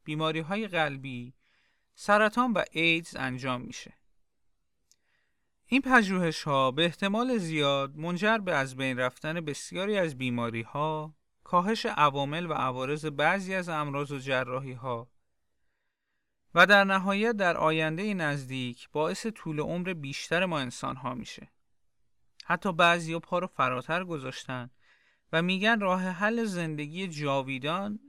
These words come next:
همین نانوروبات‌ها هستن. شوخی شوخی، با جناب اسرائیل هم شوخی. دانشمندا تلاش می‌کنن نانوروبات‌هایی طراحی کنن که به داخل بدن ما فرستاده بشن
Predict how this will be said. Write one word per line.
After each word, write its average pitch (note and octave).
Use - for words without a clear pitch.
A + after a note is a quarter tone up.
همین B3
نانوروبات‌ها A#2
هستن. -
شوخی E3+
شوخی، G#3+
با C3+
جناب C3+
اسرائیل A#2+
هم -
شوخی. -
دانشمندا A3+
تلاش A3
می‌کنن B2+
نانوروبات‌هایی F#3+
طراحی D#3
کنن C3+
که D3+
به D3
داخل D3
بدن D3+
ما D#3+
فرستاده A#2+
بشن A2